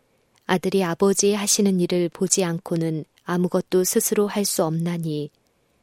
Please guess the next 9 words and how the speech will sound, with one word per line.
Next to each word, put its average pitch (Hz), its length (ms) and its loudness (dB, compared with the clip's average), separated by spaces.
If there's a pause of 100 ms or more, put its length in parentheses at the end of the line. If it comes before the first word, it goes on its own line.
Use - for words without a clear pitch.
(220)
아버지께서 190 760 2
내 180 180 2
안에 185 240 0
계셔 160 540 -2 (340)
그의 196 380 6
일을 202 220 2
하시는 208 420 0
것이라"고 165 500 -2
말씀하셨다. 165 920 -2